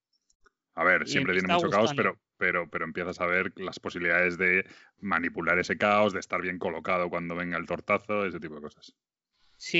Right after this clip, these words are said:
Speaker 2: y lo del emperador de, de tener que dar de comer no es tan insufrible como pude pensar en mi primera partida. Voy viendo un poco más de,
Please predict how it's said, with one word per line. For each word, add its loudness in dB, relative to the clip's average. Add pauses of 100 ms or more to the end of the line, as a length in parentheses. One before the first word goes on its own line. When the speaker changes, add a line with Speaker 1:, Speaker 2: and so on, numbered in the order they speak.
(240)
Speaker 2:
y 0
lo 0
del 2
emperador 0
de, 2 (400)
de -4
tener -2
que -2
dar 0
de 0
comer 0
no -2
es -6
tan 0
insufrible -4
como -4
pude 0
pensar 0
en -2
mi -2
primera 0
partida. 2
Voy 0
viendo -2
un -4
poco -4
más 0
de, 4